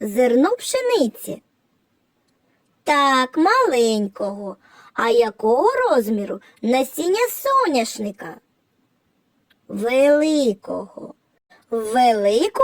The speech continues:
годівничку насипемо насіння соняшника, а в маленьку годівничку насипемо зерно пшениці. А ось і прилетіли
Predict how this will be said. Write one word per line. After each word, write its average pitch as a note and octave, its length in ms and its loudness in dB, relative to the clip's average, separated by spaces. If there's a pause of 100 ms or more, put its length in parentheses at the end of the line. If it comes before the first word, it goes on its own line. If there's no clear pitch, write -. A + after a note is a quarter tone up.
годівничку E4+ 960 0 (300)
насипемо C4 1000 2
насіння E4+ 760 -2
соняшника, A#3 1120 -4 (640)
а C4 260 2
в F#3+ 100 -6
маленьку G#3 1120 0 (280)
годівничку E4 1040 -4 (300)
насипемо C4 1300 0 (260)
зерно G#3+ 540 -2 (140)
пшениці. G#3+ 1120 -2 (560)
А C#4+ 360 2
ось A4 460 -2
і D4 40 -4
прилетіли B3+ 920 2